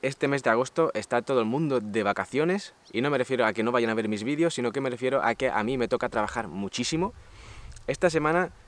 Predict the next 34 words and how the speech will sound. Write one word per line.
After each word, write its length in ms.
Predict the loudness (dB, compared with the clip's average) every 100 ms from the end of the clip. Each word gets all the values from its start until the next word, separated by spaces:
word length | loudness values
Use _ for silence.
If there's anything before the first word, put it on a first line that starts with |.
| -16
estamos 480 | -8 0 2 2 0 -2
a 80 |
jueves, 340 | 0 2 4 2
estoy 220 | 0 0
grabando 380 | 2 2 2 0
esto, 360 | 0 0 0 -2 -20 -20 -20 -20 -20 -20 _ -4
y 80 | -2
empecé 220 | 0 0
a 20 |
trabajar 340 | 2 4 2
el 100 | 2
lunes 380 | 2 2 0 -4 -8
y 140 | -4
trabajo 400 | 0 2 2 0 0
hasta 240 | -2 0
el 120 | 0
domingo 500 | 0 -2 -2 2 2
de 180 | 2 -2
tardes, 540 | 2 2 2 0 -2 -8 -20 -16
solito, 580 | -8 -4 -2 2 2 0 -12 -12 -10 -6
a 140 | -2 0
pleno 260 | 2 2
sol, 300 | 4 4 4 -2 -12 -14 -14 -6
así 300 | -2 0 2
que 280 | 4 4 4
estoy 240 | 2 2
bastante 460 | 2 0 0 0 2
cansado, 460 | 0 0 2 4 2
no 120 | 0
tengo 220 | 0 0
tiempo 200 | 0 0
para 140 | 0
hacer 180 | 0 -2
contenido 680 | -4 -2 0 0 0 0 -2